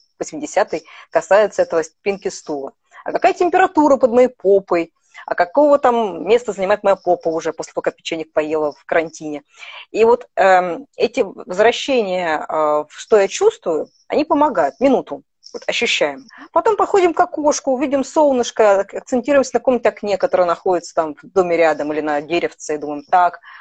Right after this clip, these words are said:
хорошо, а что я вижу? Вот я вижу деревце, хорошо, сколько там веточек, а сколько там,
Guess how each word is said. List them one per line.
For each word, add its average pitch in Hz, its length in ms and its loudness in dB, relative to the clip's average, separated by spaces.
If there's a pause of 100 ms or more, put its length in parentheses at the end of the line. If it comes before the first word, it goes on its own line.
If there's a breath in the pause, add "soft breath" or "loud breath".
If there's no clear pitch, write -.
(280 loud breath)
хорошо, 262 400 2
а 160 40 0
что - 180 -4
я 277 160 2
вижу? 165 440 -10 (140)
Вот - 140 -6
я 247 80 6
вижу 269 240 -2
деревце, 151 540 -8
хорошо, 180 240 -4
сколько - 200 -8
там 214 220 -2 (260 loud breath)
веточек, 156 600 -6
а 139 100 -12
сколько 208 240 -6
там, 190 300 -2